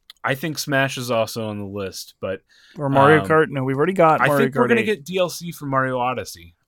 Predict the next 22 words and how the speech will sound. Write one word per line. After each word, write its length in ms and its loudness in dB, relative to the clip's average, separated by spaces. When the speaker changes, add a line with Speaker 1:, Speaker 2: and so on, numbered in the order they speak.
Speaker 1:
I, 120 -10
I 140 -12
think 180 -8
they 140 -2
launched 400 -4
this 180 -6
so 260 -4
early 600 -8
that 280 -12
they 200 -4
can 420 -8
hold 300 -6
off 200 0
for 180 -2
a 60 -2
while. 300 -6
They're 120 -8
not 140 -8
gonna 140 -8
do 280 -6
the, 260 -6
uh, 260 -10